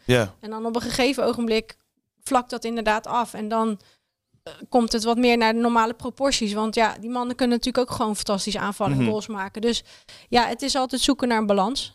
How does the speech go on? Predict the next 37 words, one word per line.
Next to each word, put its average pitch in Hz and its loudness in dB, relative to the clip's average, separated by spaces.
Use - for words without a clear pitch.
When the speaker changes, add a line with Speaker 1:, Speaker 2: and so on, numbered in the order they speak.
Speaker 2:
En 214 -2
dat 208 0
het - -6
mooiste 262 4
is 220 -2
als 220 -6
je 226 -8
die 214 -6
balans, 202 -4
eh, - 0
ja, 190 0
zelf 214 2
kan, 202 0
eh, - -12
voorspellen. 233 0
Of 196 -6
dat 214 -6
je 233 -4
het 220 -10
echt - -2
zelf 240 4
in 226 -4
de 214 -4
hand 214 -4
hebt. 185 -10
Maar 208 0
goed, 107 0
Speaker 1:
Ja. - 0
Speaker 2:
dat 233 -4
heeft 226 -4
ook 220 -2
weer 220 -2
met 208 0
een 208 -2
tegenstander 208 -2
te 196 -8
maken. 185 -6